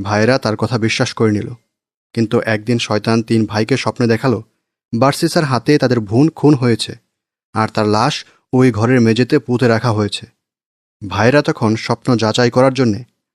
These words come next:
বার্সিসার ঘরের মেঝে খুঁড়তে লাগলো। কিছুদূর খুঁড়তেই ভেরিয়ে এলো তাদের বোন এবং বাচ্চার লাশ। তারা বার্সিসাকে টেনে হিঁচড়ে নিয়ে গেল রাজার কাছে।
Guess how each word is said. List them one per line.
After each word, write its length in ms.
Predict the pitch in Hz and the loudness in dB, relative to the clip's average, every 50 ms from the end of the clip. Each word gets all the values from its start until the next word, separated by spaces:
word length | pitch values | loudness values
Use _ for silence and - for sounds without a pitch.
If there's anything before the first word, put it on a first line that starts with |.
| - | -8
বার্সিসার 600 | 113 101 95 113 117 117 - - 135 - 151 131 | -6 -4 -2 -2 -2 -2 -4 -6 -2 0 0 0
ঘরের 280 | 117 107 110 113 123 123 | 2 2 2 4 4 6
মেঝে 300 | 117 110 104 - 151 151 | 6 4 4 4 2 0
খুঁড়তে 320 | - - 131 131 - 131 | 2 2 0 0 2 0
লাগলো। 340 | 113 110 101 98 104 104 113 - _ _ _ _ _ _ _ _ _ _ | 2 2 0 -2 -4 -10 -10 -14 _ _ _ _ _ _ _ _ _ _
কিছুদূর 340 | - 165 160 - 202 190 196 | 0 0 2 2 2 0 0
খুঁড়তেই 460 | - - 147 - - 127 117 131 135 | 2 0 -2 0 2 2 2 2 2
ভেরিয়ে 340 | 110 110 120 127 143 151 151 | 0 0 2 4 4 4 4
এলো 140 | 151 151 156 | 4 2 2
তাদের 240 | 147 131 123 127 120 | 2 2 2 0 0
বোন 400 | 101 101 123 120 107 95 113 113 _ _ _ _ - | 0 2 2 2 2 2 -2 -6 _ _ _ _ -4
এবং 260 | 117 110 117 117 107 | -2 0 0 0 2
বাচ্চার 360 | 113 110 110 - - 120 107 | 0 -2 -2 -2 -2 -2 -2
লাশ। 460 | 101 101 101 98 98 - - - - _ _ _ _ _ _ _ _ _ | 0 -2 -2 -2 -4 -8 -14 -16 -18 _ _ _ _ _ _ _ _ _
তারা 200 | - 117 117 117 | -4 -2 0 0
বার্সিসাকে 640 | 101 110 113 113 - - 139 - - 135 - - 151 | 0 0 0 0 0 -4 -6 -2 -2 -4 0 0 -2
টেনে 300 | - - 123 123 127 131 | 0 0 0 2 2 2
হিঁচড়ে 380 | 127 123 127 120 - 131 131 123 | 2 0 -2 -4 -2 -2 0 2
নিয়ে 200 | 120 120 120 117 | 2 2 2 2
গেল 140 | 113 117 135 | 2 2 2
রাজার 420 | 139 120 110 110 107 120 117 107 | 2 2 2 2 2 2 0 0
কাছে। 280 | - 104 - - - | -2 -6 -8 -8 -14